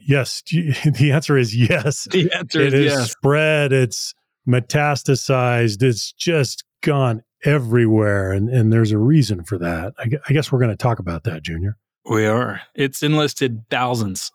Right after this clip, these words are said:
Speaker 2: of organizations. And as you said, it's spread beyond software development, and it's found its way into almost every function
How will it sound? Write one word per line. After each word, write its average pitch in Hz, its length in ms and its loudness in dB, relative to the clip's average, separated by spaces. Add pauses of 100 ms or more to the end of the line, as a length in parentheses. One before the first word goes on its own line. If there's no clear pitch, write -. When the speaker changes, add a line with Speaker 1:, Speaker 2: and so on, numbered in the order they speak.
Speaker 2:
of 117 140 -2
organizations. 101 880 -2
And 104 360 -2
as 104 220 -2
you 107 120 0
said, 117 420 -4
it's - 180 -12
spread 104 400 -4
beyond 110 540 0
software 113 380 -2
development, 107 520 -2 (340)
and 123 220 0
it's 113 120 -4
found 247 240 -2
its - 180 -6
way 123 400 0
into 117 600 0
almost 131 460 -2 (140)
every 131 240 -2
function 117 580 -6